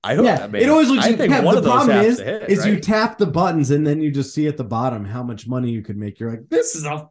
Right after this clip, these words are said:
Speaker 2: fucking lock."
Speaker 1: Oh, believe me, I know
Speaker 2: Oh.
Speaker 1: exactly how it goes.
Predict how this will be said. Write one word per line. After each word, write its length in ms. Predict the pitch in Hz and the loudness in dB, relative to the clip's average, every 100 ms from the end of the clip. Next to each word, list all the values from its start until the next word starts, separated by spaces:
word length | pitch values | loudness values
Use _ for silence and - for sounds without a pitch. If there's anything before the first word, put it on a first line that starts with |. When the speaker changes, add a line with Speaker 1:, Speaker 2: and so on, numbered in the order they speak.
| - | -10
Speaker 2:
fucking 500 | 285 - 285 294 302 | -8 -4 -4 -4 -4
lock." 600 | 349 349 208 156 - - - | -2 0 -2 -6 -16 -20 -4
Speaker 1:
Oh, 180 | 165 127 | -2 -2
believe 340 | 104 135 135 | -4 -4 -2
me, 140 | 117 104 | -2 -4
I 120 | 120 | -2
know 120 | 131 | -2
Speaker 2:
Oh. 40 | 107 | -4
Speaker 1:
exactly 680 | 98 104 117 120 - 98 | -8 -8 -4 -4 -6 -12
how 180 | 92 90 | -10 -10
it 80 | 90 | -14
goes. 400 | 87 87 90 | -16 -16 -16